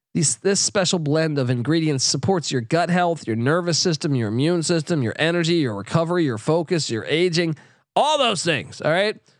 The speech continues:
So go grab that thing. To make it easy, Athletic Greens is gonna be giving you a, a free one-year supply of immune-supporting vitamin D and five free travel packs with your first purchase.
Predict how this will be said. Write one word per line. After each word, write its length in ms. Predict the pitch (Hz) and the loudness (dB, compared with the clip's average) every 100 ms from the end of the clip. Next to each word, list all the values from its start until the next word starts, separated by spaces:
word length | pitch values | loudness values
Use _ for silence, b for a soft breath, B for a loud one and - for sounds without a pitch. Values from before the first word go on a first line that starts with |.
| _ | _
So 140 | - 170 | -4 -2
go 200 | 180 214 | 0 0
grab 260 | 185 175 | 2 0
that 200 | 156 156 | 0 0
thing. 340 | 131 147 131 117 B - | 0 0 0 -4 B -4
To 80 | 165 | 0
make 180 | 185 | 0
it 60 | 175 | 2
easy, 240 | 175 160 | 2 2
Athletic 260 | 160 151 151 | 2 0 0
Greens 220 | 147 147 | 0 0
is 60 | 135 | 0
gonna 140 | 143 | 0
be 100 | 139 | 0
giving 260 | 127 143 139 | 0 0 2
you 160 | 139 | 2
a, 160 | 123 123 | 2 0
a 100 | 117 | -2
free 260 | 107 175 156 | -2 0 0
one-year 440 | 127 131 151 160 | 2 0 0 0
supply 500 | 160 147 - 160 147 | 0 -2 -4 -2 0
of 120 | 139 123 | 0 0
immune-supporting 720 | 123 139 156 147 - 151 135 | 0 0 -2 -2 -2 0 0
vitamin 320 | 139 156 147 | 0 2 0
D 260 | 131 156 160 | 0 0 0
and 100 | 117 | -2
five 380 | - 156 202 156 | -2 0 0 0
free 220 | 190 165 | 0 0
travel 380 | - 175 190 156 | 2 2 2 0
packs 300 | 165 156 147 | 0 0 -2
with 120 | 165 | -4
your 60 | |
first 300 | 147 170 139 | -2 0 0
purchase. 400 | - 220 208 220 | 0 0 0 -2